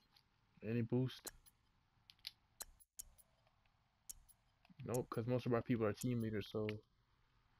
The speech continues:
Okay, okay, we only need one more, uh, read and react. So that means his zone will be seventy.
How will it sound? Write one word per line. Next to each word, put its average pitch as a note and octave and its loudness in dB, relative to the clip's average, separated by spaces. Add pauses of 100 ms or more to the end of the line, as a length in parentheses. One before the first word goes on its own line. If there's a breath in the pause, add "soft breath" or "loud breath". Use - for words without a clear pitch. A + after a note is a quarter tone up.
(160)
Okay, F3 12
okay, E3 4
we D#3+ 8
only D#3+ 8
need D#3 8
one C#3 6
more, C#3 8
uh, A#2+ 6
read B2 4
and B2 4
react. A#2 6
So C#3 -8
that D3 10
means D3+ 10
his C3+ 6
zone C3+ 10
will B2 10
be - -18
seventy. C3+ 6